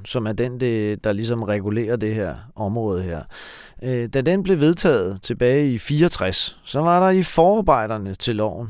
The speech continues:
nogle meget klare bemærkninger om, at selve lovovertrædelsens, øh, hvad skal vi sige, a-, alvorlighed, den spillede ingen rolle. Enhver overtrædelse kunne retsforfølges.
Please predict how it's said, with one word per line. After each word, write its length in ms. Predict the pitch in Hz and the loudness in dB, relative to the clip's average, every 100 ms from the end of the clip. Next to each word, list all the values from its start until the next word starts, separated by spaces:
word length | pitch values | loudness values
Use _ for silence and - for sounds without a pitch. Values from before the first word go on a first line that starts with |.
| - - - - - | -14 -20 -20 -16 -4
nogle 280 | 143 139 | -2 0
meget 640 | 123 107 104 160 208 208 - | -2 -2 0 2 4 2 0
klare 440 | 127 107 117 147 | 0 2 2 2
bemærkninger 920 | 135 131 110 131 156 175 135 120 - | 0 0 2 2 0 -2 -2 -2 0
om, 240 | 170 - - - - - - - - | 0 0 -10 -20 -20 -20 -20 -20 -4
at 180 | 135 - | -2 0
selve 420 | - 156 190 202 | 2 4 4 4
lovovertrædelsens, 1400 | 143 127 156 170 127 117 123 98 90 110 123 113 - - | 6 4 4 2 2 0 0 0 -2 -6 -6 -6 -6 -6
øh, 500 | 123 117 104 87 90 | -4 -2 -4 -6 -4
hvad 140 | 127 117 | -2 -2
skal 180 | - 120 | -4 -6
vi 80 | |
sige, 340 | 110 120 120 98 - | -4 0 0 -2 -8
a-, 180 | 98 101 - | -10 -10 -6
alvorlighed, 720 | 107 120 127 156 151 127 104 | -6 0 0 2 2 2 0
den 180 | 147 156 | -2 0
spillede 380 | - 214 151 139 | 2 4 6 4
ingen 140 | 202 | 4
rolle. 360 | 127 73 104 110 - - | 0 -2 -4 -10 -16 -4
Enhver 640 | 156 156 127 170 165 170 - | 0 2 4 4 4 -4 -2
overtrædelse 720 | 120 113 131 - 85 87 - | 0 2 0 -2 -6 -6 -8
kunne 200 | - 117 | -6 -6
retsforfølges. 880 | 76 110 - 127 - 110 - - - | -2 -2 -4 -6 -6 -8 -8 -14 -14